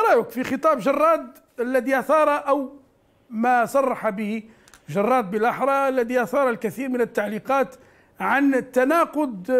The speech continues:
الواضح بين خطاب يدعو إلى الحذر واليقظة فيما كورونا تسرح وتمرح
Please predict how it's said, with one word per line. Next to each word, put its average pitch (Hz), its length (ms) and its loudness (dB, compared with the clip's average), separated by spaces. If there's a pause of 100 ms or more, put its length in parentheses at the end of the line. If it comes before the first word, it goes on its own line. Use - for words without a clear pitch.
(200)
الواضح 226 800 0
بين 220 320 -2
خطاب 220 380 -2
يدعو 240 320 0
إلى 240 300 0 (460)
الحذر 240 500 0
واليقظة 269 760 2
فيما 294 640 -2 (380)
كورونا 294 400 2
تسرح 277 440 0
وتمرح 285 800 0